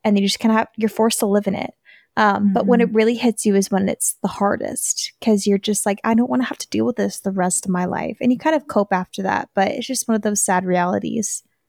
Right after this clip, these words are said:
Speaker 1: Wow, that's really
Speaker 2: Yeah.
Speaker 1: depressing. <laughs> Sorry,
Speaker 2: Yeah.
Speaker 1: guys.
Speaker 2: This is, this is a heavy episode,
Speaker 1: It
Speaker 2: though. I was
Speaker 1: is.
Speaker 2: shocked at how heavy it was. I just remember it being like, "Oh, the stupid alien, whatever."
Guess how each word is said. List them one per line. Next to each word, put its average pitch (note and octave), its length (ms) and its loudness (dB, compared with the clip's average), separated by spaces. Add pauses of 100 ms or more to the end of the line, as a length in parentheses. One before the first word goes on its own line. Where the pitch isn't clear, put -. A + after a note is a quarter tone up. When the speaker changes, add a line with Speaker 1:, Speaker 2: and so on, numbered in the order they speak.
(480)
Speaker 1:
Wow, G#3 140 2
that's G#3 160 -4
really A3 120 2
Speaker 2:
Yeah. F3 80 0
Speaker 1:
depressing. G#3 540 -4 (180)
<laughs> D#4 100 2 (540)
Sorry, C4 360 2
Speaker 2:
Yeah. - 40 2
Speaker 1:
guys. A3 280 0 (400)
Speaker 2:
This C5+ 120 0
is, D#4+ 240 0
this D#4 220 -2
is - 60 -4
a A4 160 4
heavy G4+ 220 2
episode, A3 540 0
Speaker 1:
It - 20 2
Speaker 2:
though. G#3 120 6
I F#3 160 4
was E4 140 2
Speaker 1:
is. - 40 0
Speaker 2:
shocked B3 300 0
at - 80 -8
how F#3+ 220 0
heavy F3+ 320 -2
it - 100 -2
was. D#3+ 220 0
I B3 100 2
just E4+ 160 -4
remember B3 200 2
it A#3 80 0
being G#3 120 -2
like, F#3+ 160 -2
"Oh, F#3+ 120 2
the F#3+ 100 2
stupid - 460 -2
alien, E3+ 540 0
whatever." D#3+ 600 2